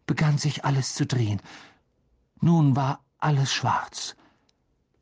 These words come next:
Harry hatte das Gefühl zu fallen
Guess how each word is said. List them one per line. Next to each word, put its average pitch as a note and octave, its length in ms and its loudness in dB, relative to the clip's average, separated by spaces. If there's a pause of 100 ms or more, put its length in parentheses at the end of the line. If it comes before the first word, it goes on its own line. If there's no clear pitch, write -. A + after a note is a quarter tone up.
Harry E3 800 2
hatte E3 340 -4
das - 320 -2
Gefühl F#3 480 2
zu - 200 -4
fallen F3+ 540 0